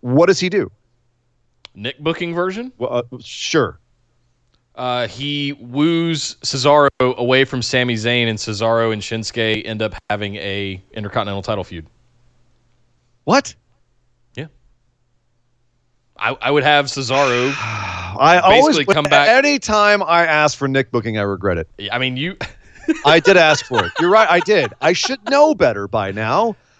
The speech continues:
Speaker 1: I should know better, but I, you keep suckering. You're, mm. Uh, Nick booking, the, the W W E main roster of booking.
Speaker 2: Have
Speaker 1: Keep suckering me
Speaker 2: Cesaro
Speaker 1: back in.
Speaker 2: turn on Shinsuke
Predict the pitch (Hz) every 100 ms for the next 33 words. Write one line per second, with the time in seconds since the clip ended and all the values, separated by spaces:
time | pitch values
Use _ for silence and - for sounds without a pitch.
0 | - - 196 220 - 247 185 156 127 127
1 | 127 123 131 127 139 120 _ - 247 -
2 | - 226 202 185 _ _ _ 170 262 _
3 | - 190 - 240 135 80 _ _ - _
4 | _ _ _ _ - 123 120 90 80 120
5 | 185 196 170 - 120 90 90 - 113 113
6 | 107 104 85 147 147 151 143 131 139 131
7 | 123 127 113 120 110 - 98 82 98 90
8 | 78 _ _ _ _ _ _ - 160 156
9 | 160 160 151 147 139 131 120 107 98 _
10 | _ - - 165 185 180 160 156 143 -
11 | 143 135 131